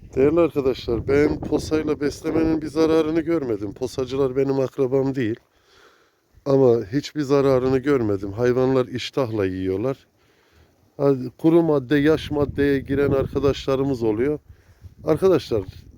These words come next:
nereden bakarsanız bakın kafa kafaya gelir zaten. Bir hayvanı otuz sekiz liraya yemliyoruz yıllık. Şey, özür dilerim, günlük. Bir hayvanı ben otuz sekiz liraya yemliyorum.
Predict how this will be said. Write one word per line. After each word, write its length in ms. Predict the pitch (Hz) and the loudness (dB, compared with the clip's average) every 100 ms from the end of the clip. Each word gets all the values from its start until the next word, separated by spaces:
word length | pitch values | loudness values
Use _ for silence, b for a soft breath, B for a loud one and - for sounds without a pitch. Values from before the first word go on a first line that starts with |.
| - - | -20 -14
nereden 460 | 147 190 160 139 139 | 0 0 2 2 2
bakarsanız 600 | 156 151 127 110 110 104 | 0 -2 -2 -4 -4 -2
bakın 280 | 143 - 127 | -2 -2 -8
kafa 300 | - 135 131 | -4 -2 -2
kafaya 400 | 117 101 107 104 | -6 -2 0 2
gelir 280 | 90 85 85 | 0 -4 -6
zaten. 420 | 82 87 - 90 - b b b b b _ | -6 -8 -8 -18 -18 b b b b b _
Bir 80 | 170 | 4
hayvanı 580 | 151 147 139 143 147 143 | 4 4 4 2 0 -2
otuz 340 | 139 139 156 135 | -6 -6 -8 -6
sekiz 720 | 151 131 - 143 131 120 123 | -4 -4 -6 -6 -6 -8 -2
liraya 560 | 127 135 135 131 127 b b b b b _ _ _ _ _ _ - | 2 2 2 0 -4 b b b b b _ _ _ _ _ _ 0
yemliyoruz 720 | 110 104 104 101 98 139 113 | 2 2 2 0 -2 -6 -6
yıllık. 400 | 113 117 107 92 - - - - - | 0 2 2 -2 -6 -20 -20 -20 -20
Şey, 280 | - 127 113 | -4 -2 0
özür 340 | 117 117 117 | 0 0 -4
dilerim, 320 | 104 98 98 95 | -4 -4 -4 -4
günlük. 420 | 110 104 92 _ b b b b b b b b _ b b b b b b b _ - - - _ - - - | -4 -4 -6 _ b b b b b b b b _ b b b b b b b _ -20 -20 -20 _ -20 -8 -2
Bir 240 | - 151 | 2 2
hayvanı 480 | 147 143 143 143 135 | 4 4 2 0 0
ben 140 | 151 | 0
otuz 320 | 151 143 160 | 0 -4 -8
sekiz 460 | - 147 - 147 127 | -4 -6 -2 -4 0
liraya 280 | 131 131 135 | 4 4 4
yemliyorum. 720 | 113 98 98 98 104 139 | 2 -2 -2 -4 -2 -4